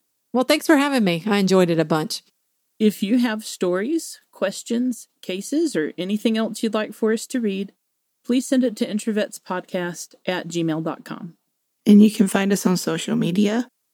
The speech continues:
Speaker 3: We're on Instagram, Facebook, and TikTok, and it's at introverts.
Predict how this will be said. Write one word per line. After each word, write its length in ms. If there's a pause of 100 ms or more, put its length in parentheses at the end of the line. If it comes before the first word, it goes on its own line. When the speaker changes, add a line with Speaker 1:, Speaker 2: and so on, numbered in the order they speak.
Speaker 3:
We're 180
on 480 (140)
Instagram, 680
Facebook, 760 (100)
and 140
TikTok, 580
and 120
it's 160
at 140
introverts. 680